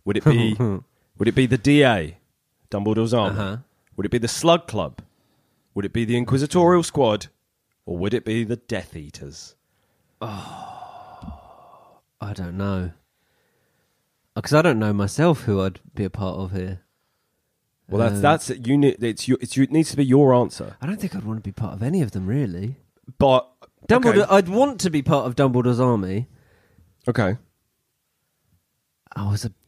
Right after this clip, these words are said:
Speaker 1: 'Cause you like the resistance? You
Speaker 2: Yeah,
Speaker 1: think
Speaker 2: and I
Speaker 1: of
Speaker 2: was, I
Speaker 1: yourself
Speaker 2: was,
Speaker 1: as a
Speaker 2: I was a
Speaker 1: freedom,
Speaker 2: pr-, I was a, I
Speaker 1: a
Speaker 2: was a
Speaker 1: freedom fighter?
Speaker 2: Yeah, and especially as a teenager. Big
Speaker 1: Yeah.
Speaker 2: old angry Joe.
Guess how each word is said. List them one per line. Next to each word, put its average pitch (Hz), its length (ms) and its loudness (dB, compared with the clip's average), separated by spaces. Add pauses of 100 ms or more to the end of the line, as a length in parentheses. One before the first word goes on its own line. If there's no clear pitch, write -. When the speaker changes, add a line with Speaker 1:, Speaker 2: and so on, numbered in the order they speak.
(120)
Speaker 1:
'Cause 110 120 0
you 127 80 6
like 127 180 4
the 123 60 2
resistance? 117 640 -2
You 147 160 0
Speaker 2:
Yeah, 165 60 4 (240)
Speaker 1:
think - 20 6
Speaker 2:
and 170 80 4
I 180 40 6
Speaker 1:
of 196 60 6
Speaker 2:
was, 208 120 4
I - 40 2
Speaker 1:
yourself - 120 6
Speaker 2:
was, - 120 0
Speaker 1:
as - 80 -4
a - 40 -8
Speaker 2:
I 196 40 6
was - 180 4
a - 40 0
Speaker 1:
freedom, 190 80 -2
Speaker 2:
pr-, - 180 -8
I 170 40 -2
was 160 200 -4
a, 156 120 -6 (640)
I 135 40 -4
Speaker 1:
a 139 40 0
Speaker 2:
was 131 100 -6
a 127 80 -2
Speaker 1:
freedom 143 240 0
fighter? 127 380 -4 (120)
Speaker 2:
Yeah, 190 440 4
and 214 200 -4
especially 233 380 -2
as 156 120 0
a 143 80 -6 (300)
teenager. 120 720 -2 (1000)
Big 123 80 6 (100)
Speaker 1:
Yeah. - 20 0
Speaker 2:
old 110 280 -2 (960)
angry 110 340 -2
Joe. 113 320 0